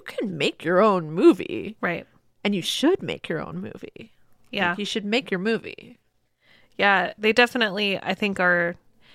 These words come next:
Speaker 2: I mean, they started with sex comedies, which are, like, the O G raunchy film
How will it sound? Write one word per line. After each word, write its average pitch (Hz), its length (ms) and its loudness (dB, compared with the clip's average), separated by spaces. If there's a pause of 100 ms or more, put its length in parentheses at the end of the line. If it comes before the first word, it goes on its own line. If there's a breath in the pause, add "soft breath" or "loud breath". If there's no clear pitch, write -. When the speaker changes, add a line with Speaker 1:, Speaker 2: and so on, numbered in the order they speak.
(180 soft breath)
Speaker 2:
I 240 80 4
mean, 233 220 2
they 226 120 4
started 247 320 6
with 240 140 4
sex - 380 -2
comedies, 247 640 2
which 202 160 0
are, 190 120 4
like, 165 300 0
the 185 480 2
O 196 200 6
G 185 300 0
raunchy 180 640 -2
film 170 460 -2